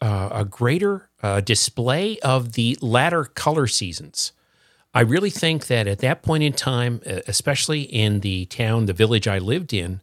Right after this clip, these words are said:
it was a suburb of Chicago, and I think they kinda sanitized it. I think there were some episodes from the first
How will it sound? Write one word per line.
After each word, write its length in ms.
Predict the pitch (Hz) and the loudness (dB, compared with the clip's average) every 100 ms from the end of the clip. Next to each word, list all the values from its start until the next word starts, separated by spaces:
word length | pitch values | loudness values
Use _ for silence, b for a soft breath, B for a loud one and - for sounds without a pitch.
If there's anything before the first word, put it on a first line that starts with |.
| _ _ _ _ _ - | _ _ _ _ _ 0
it 80 | 110 | 2
was 200 | 110 - | 4 2
a 140 | 107 | 2
suburb 400 | - 135 131 147 | 2 2 4 4
of 140 | 139 - | 2 0
Chicago, 600 | 120 - 120 135 135 127 | -4 -2 -4 -2 -2 -2
and 140 | 120 | -2
I 120 | 156 | -2
think 220 | 202 240 | -2 -2
they 120 | 220 208 | 0 -2
kinda 300 | - 196 170 | 0 0 2
sanitized 840 | - 147 170 196 - 90 80 - | 2 2 0 0 -2 -4 -4 -8
it. 120 | - - | -10 -4
I 100 | 110 | -2
think 180 | 147 143 | 0 0
there 100 | 151 | 2
were 80 | |
some 220 | 139 131 127 | 2 2 0
episodes 640 | 135 143 - 127 123 - | 0 0 4 4 4 0
from 180 | 113 110 | -2 -2
the 80 | 98 | -2
first 460 | - 127 143 - | 0 0 0 -8